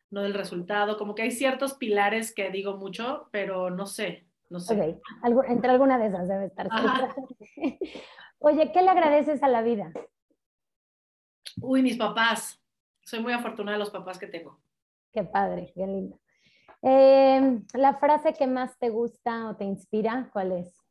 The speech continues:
Speaker 1: La frase que más me gusta o me inspira, también depende del día.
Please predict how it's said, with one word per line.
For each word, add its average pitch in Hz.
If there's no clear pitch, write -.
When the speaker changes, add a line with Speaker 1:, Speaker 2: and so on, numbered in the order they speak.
Speaker 1:
La 175
frase 233
que 254
más 220
me 226
gusta 226
o 208
me 208
inspira, 226
también 262
depende 277
del 220
día. 214